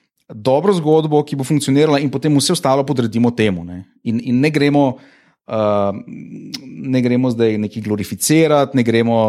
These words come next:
ehm, ne gremo, ne vem, kritizirati,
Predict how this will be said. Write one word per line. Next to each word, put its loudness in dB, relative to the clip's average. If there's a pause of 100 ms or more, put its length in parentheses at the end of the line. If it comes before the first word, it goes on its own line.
(120)
ehm, -4
ne -6
gremo, -6 (420)
ne -14
vem, -14
kritizirati, -2